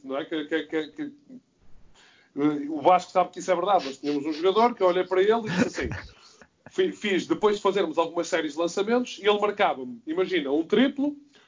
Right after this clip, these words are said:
o triplo a seguir era airball, porque ficava longa, a outro triplo era airball, porque ficava curta, e depois o, o, o, o quarto triplo era um lançamento perfeito. Eu disse, "Alguma coisa está mal."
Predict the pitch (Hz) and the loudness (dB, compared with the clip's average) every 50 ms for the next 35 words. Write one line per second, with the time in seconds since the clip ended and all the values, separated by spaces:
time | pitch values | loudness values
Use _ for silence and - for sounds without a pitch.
0 | _ _ - 180 180 180 226 226 220 190 202 196 - - 190 196 170 156 156 151 | _ _ 0 0 2 4 4 4 4 2 0 0 0 -2 2 2 4 4 4 4
1 | 156 165 175 175 170 214 220 247 285 302 285 _ _ _ _ _ _ _ _ - | 4 4 4 2 4 4 4 4 4 2 -2 _ _ _ _ _ _ _ _ -16
2 | - - - - - 185 - 180 180 180 180 190 220 240 269 269 269 277 277 _ | -16 -16 -14 -14 -8 -2 0 0 2 2 0 2 2 2 2 0 -4 -8 -8 _
3 | _ _ _ _ _ _ - 185 190 208 233 233 226 - 196 202 214 208 202 190 | _ _ _ _ _ _ 0 2 2 4 2 0 0 -4 -8 -8 -4 -4 -4 -4
4 | 185 160 165 180 180 185 190 185 170 180 185 160 139 - - - - - 180 175 | -6 -4 0 0 2 2 0 0 0 0 -2 -2 -2 -6 -10 -20 -18 -10 -4 -2
5 | 175 180 190 185 170 214 240 269 285 277 285 277 269 - 170 _ _ - 185 180 | 0 0 0 0 0 0 0 0 0 0 0 -2 0 -2 -8 _ _ -16 -14 -6
6 | 175 - 240 226 185 233 - - 214 202 208 - 220 208 226 240 208 202 202 202 | 0 2 2 2 2 0 -4 -4 -4 -4 -4 -2 -2 -2 -2 -2 -4 -4 -6 -8
7 | 208 208 - - 214 226 233 226 - - 226 226 214 175 165 185 185 185 185 185 | -8 -8 -2 4 6 6 6 6 2 -2 -2 -2 0 2 4 4 4 4 2 -2
8 | 185 180 - - - - - - 180 185 190 185 - 196 180 165 156 - - 202 | -6 -16 -20 -20 -20 -20 -12 -2 2 2 2 2 2 -2 0 -2 -4 -4 -4 -4
9 | 196 190 - 226 240 277 277 - - _ - - - - - _ - - 139 131 | -2 2 4 4 4 2 0 -8 -16 _ -20 -20 -20 -20 -20 _ -6 -4 -2 -2
10 | - 135 139 143 151 147 151 160 151 175 175 202 208 214 190 165 - - | 0 0 0 2 2 0 0 0 -2 0 0 2 4 4 4 2 2 -2